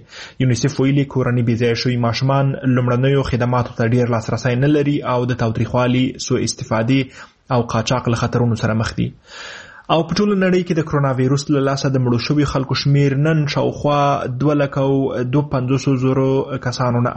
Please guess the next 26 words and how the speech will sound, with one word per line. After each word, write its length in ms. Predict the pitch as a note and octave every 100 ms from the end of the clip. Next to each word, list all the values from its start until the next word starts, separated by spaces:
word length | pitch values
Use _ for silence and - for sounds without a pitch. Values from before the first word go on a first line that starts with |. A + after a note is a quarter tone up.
| C#3+
اوښتی. 400 | C#3+ - A2+ A2+ - - - - -
د 80 |
امریکا 300 | D3 D3 D#3 D3 C3+
د 100 | C3 B2+
جانز 220 | C3 B2+ C3+
هاپکینز 340 | C3+ C#3 B2+ -
پوهنتون 400 | B2 A#2+ C#3 C3+
او 80 | B2
د 160 | B2+
ورلډ 240 | B2+ B2+ B2+
میټرز 260 | C#3 C#3 -
ویبپاڼې 400 | C3 B2 C#3+ D3 C#3
له 80 | C3+
مخې، 240 | - C3+
په 40 | B2+
دغه 180 | B2 A#2+
ویروس 320 | A#2+ C#3 C#3
د 120 | - -
اخته 240 | - C#3 C#3
خلکو 260 | B2+ C3 C#3+
شمیر 240 | C#3+ C3+ - - - - -
له 200 | C3+ C3+
درې 220 | B2 C#3+ E3
نیم 180 | G3 C#3
میلیونه 320 | B2 B2 C3
کسانو 380 | A#2+ B2+ B2 B2